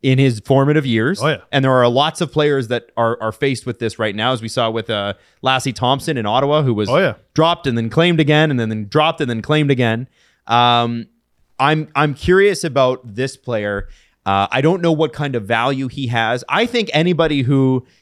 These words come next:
Speaker 1: is underperforming from the twenty eighteen or twenty nineteen draft year, I don't think they've got a ton of value because they are projects, because they didn't play the hockey that they needed to play, and teams know that. I'm not sure, like,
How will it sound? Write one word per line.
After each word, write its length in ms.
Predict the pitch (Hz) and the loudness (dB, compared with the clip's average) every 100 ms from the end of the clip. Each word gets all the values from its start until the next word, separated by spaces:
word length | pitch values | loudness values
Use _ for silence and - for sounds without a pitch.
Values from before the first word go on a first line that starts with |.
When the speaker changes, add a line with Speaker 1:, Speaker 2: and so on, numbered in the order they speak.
| - | -2
Speaker 1:
is 140 | 131 | 0
underperforming 680 | 127 147 135 139 131 127 127 | 2 0 0 -2 -2 -4 -4
from 100 | 117 | -6
the 60 | 117 | -8
twenty 320 | - 123 123 | -4 -2 -2
eighteen 340 | 113 117 120 120 | -4 -6 -4 -4
or 40 | |
twenty 220 | 107 117 113 | -4 -6 -4
nineteen 340 | 110 101 113 | -6 -6 -8
draft 340 | 101 101 117 - | -4 -2 -2 -4
year, 160 | 151 131 | -4 0
I 80 | |
don't 140 | 143 160 | 0 0
think 160 | 151 139 | -2 -2
they've 140 | 127 | -2
got 220 | 113 110 | 0 -2
a 40 | 123 | -4
ton 200 | 147 143 | -8 -8
of 80 | |
value 300 | 131 135 175 | -4 -2 -2
because 300 | 160 120 123 | -4 -8 -10
they 120 | 104 127 - | -10 -12 -6
are 340 | 117 120 110 _ _ _ | -6 -4 -8 _ _ _
projects, 440 | 131 127 110 104 | -2 0 0 -4
because 320 | - 110 123 | -6 -2 0
they 100 | 117 117 | 0 -4
didn't 420 | 104 131 139 - | -2 -2 -2 -6
play 220 | 117 110 | -4 -2
the 100 | 107 | -2
hockey 280 | 104 107 120 | -4 -6 -8
that 140 | 101 | -10
they 100 | 107 | -10
needed 240 | 104 120 131 | -8 -8 -8
to 60 | 107 | -8
play, 380 | 110 95 123 - _ - | -6 -4 -6 -8 _ -10
and 160 | 120 | -8
teams 340 | - 156 139 107 | -4 -4 -4 -4
know 260 | 113 131 139 | -2 0 0
that. 360 | 95 95 - _ _ _ | -2 -4 -10 _ _ _
I'm 140 | - 175 | -2 2
not 180 | 214 - | 2 0
sure, 160 | 202 | -4
like, 220 | 185 - | -2 -2